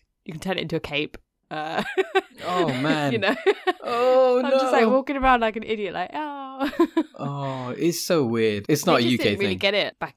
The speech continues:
Speaker 1: then. They just didn't really understand. And it wasn't that big of a deal back then either. So I could look like an idiot walking around in a bin bag, and that was probably acceptable. <laughs>
Speaker 2: Well,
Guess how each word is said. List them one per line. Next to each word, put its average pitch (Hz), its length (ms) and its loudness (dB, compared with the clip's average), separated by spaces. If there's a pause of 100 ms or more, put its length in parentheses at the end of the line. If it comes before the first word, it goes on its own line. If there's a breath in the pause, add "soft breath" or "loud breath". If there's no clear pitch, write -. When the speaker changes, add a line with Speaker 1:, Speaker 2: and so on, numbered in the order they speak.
(140)
Speaker 1:
then. 160 300 -10 (140)
They 190 120 -8
just 165 160 -14
didn't 190 120 -8
really 180 120 -8
understand. 196 420 -2
And 190 240 -4
it 208 100 -2
wasn't 226 260 0
that 175 140 -2
big 175 140 -4
of 165 80 -6
a 170 60 -6
deal 202 180 0
back - 160 -6
then 160 160 -10
either. 180 260 -2
So 190 120 -4
I 180 60 0
could 208 220 -2
look 160 140 -2
like 139 180 -6
an 156 80 -8
idiot 147 200 -12
walking 160 260 -10
around 156 160 -8
in 160 120 -8
a - 20 -6
bin 196 160 2
bag, 151 280 -2
and 165 80 -8
that - 80 -6
was 165 120 -8
probably 160 760 -8
acceptable. - 800 -10
<laughs> 127 360 -14
Speaker 2:
Well, 277 640 -2